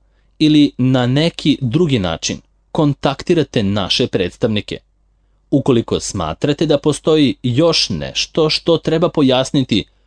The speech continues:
u vezi sa uslugama koje nudimo ili sa procesom prevoda i overe dokumenata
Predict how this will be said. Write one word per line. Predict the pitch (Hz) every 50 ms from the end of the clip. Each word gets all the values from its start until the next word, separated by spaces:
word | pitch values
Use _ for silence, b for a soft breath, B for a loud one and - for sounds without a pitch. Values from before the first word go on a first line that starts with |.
| _ _ _ _ _ _
u | 320 160 151 -
vezi | 127 127 160 170 170 160 165
sa | 139 - 123
uslugama | 110 127 135 - - 156 143 131 131 107 101 98
koje | - - 110 98 92 87
nudimo | 90 98 101 104 110 120 120 98 - - _ _ _ _ _ _ _ _ _ _ _ _ _ _ _ _ _
ili | 156 160 151 135
sa | - - 117
procesom | - - 107 92 95 - 113 - - 95 78 80 78
prevoda | - 110 90 85 85 90 104 110 120 113 104 - _ _
i | 104 95 - - _
overe | - 135 151 156 175 156 123 101
dokumenata | 92 101 95 - 104 82 85 110 147 143 - - 123 87